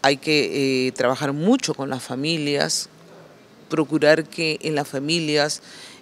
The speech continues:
estos padres y sobre todo estas madres tengan los hijos que puedan criar, que puedan educar, que puedan aconsejar. No vengan niños al mundo que no son deseados,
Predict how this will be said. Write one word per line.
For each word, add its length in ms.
estos 300
padres 500
y 60
sobre 300
todo 180
estas 260
madres 380
tengan 360
los 240
hijos 400
que 100
puedan 380
criar, 500
que 160
puedan 320
educar, 580
que 140
puedan 320
aconsejar. 720
No 720
vengan 720
niños 560
al 120
mundo 480
que 120
no 140
son 260
deseados, 1000